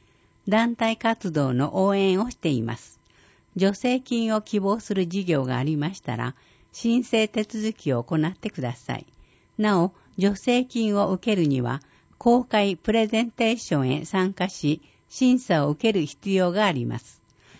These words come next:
申請受付は年二回、毎年四月頃、十二月頃あります。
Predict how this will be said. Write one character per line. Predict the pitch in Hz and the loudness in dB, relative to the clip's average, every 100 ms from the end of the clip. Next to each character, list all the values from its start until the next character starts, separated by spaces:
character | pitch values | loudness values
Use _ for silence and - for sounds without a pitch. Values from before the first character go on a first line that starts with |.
| _ | _
申 | - - 240 254 | -8 0 2 2
請 | - 226 | 2 2
受 | 220 180 | 2 -4
付 | - 139 120 | -4 -4 -2
は | 127 - - | -2 -6 -4
年 | 190 233 214 | 2 4 4
二 | 143 127 | 2 0
回、 | 156 127 - _ _ - | -4 -6 -8 _ _ 0
毎 | 196 220 | 0 0
年 | - 202 - 185 175 | -2 -6 -4 -4 -4
四 | - 185 | -4 -2
月 | 196 214 180 | -2 -2 -4
頃、 | 180 160 120 - _ | -2 0 -2 -8 _
十 | 160 196 220 | -2 2 2
二 | 214 | 2
月 | 208 208 190 | -2 -6 -4
頃 | 180 156 - - _ - | -2 -2 -6 -12 _ -6
あ | 165 | -2
り | 156 | 0
ま | 143 | -2
す。 | 160 - | -4 -10